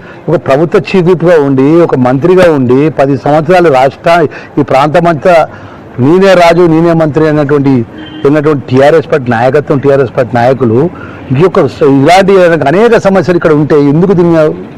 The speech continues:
వీళ్ళు ఫాలో అప్ చేయలేకపోయింది, ఎందుకు ధనపు ప్రజలకు మేలు జరిగే కార్యక్రమాల ఆలోచన ముందుకు పోలేదని చెప్పేసి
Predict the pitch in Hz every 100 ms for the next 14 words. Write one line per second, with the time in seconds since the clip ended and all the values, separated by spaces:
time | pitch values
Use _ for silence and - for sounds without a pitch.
0 | - 151 147 - - - - - - 135
1 | 160 147 156 160 131 156 147 147 170 147
2 | 147 135 135 139 143 131 127 - - -
3 | - 143 170 165 160 143 139 156 147 123
4 | 147 - 147 131 147 139 135 131 123 131
5 | 131